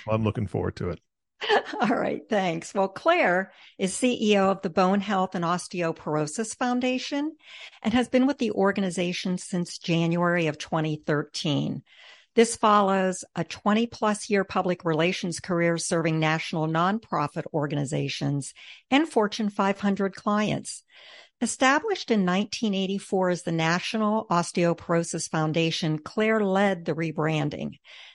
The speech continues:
Speaker 2: Now, B H O F is the nation's leading health organization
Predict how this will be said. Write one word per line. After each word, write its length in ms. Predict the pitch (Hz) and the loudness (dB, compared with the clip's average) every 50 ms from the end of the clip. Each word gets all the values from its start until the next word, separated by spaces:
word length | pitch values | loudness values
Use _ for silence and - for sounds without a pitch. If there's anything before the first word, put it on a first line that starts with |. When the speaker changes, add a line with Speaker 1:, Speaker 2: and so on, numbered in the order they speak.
| _ - | _ -4
Speaker 2:
Now, 400 | - 202 196 190 190 190 202 196 - 143 | 0 2 4 4 4 2 0 -2 -6 -6
B 300 | - 185 180 208 233 - | -4 0 0 0 0 0
H 400 | - 202 202 202 202 202 - - - - | 0 0 0 0 -2 -4 -6 -12 -4 0
O 220 | 175 170 196 - - | 2 2 2 0 0
F 360 | 226 202 170 160 175 - - - - - | 0 0 0 0 -2 -4 -8 -20 -8 -4
is 160 | 175 156 151 | -4 -4 -2
the 100 | - 170 | -2 0
nation's 600 | 160 160 165 156 156 - 170 160 156 151 151 - - _ - | 0 2 0 0 -2 -2 -2 -2 -2 -2 -4 -8 -16 _ -6
leading 560 | 165 160 147 165 160 170 190 220 240 269 285 | -4 -2 0 0 0 2 2 2 2 0 0
health 320 | 262 - 233 226 214 - | 0 0 0 0 0 0
organization 920 | 196 190 190 175 165 160 165 147 160 147 147 143 - - 147 139 143 139 - | 0 -2 0 -2 -2 -4 -2 -2 -2 -2 -2 -2 -4 -2 -2 -2 -2 -4 -6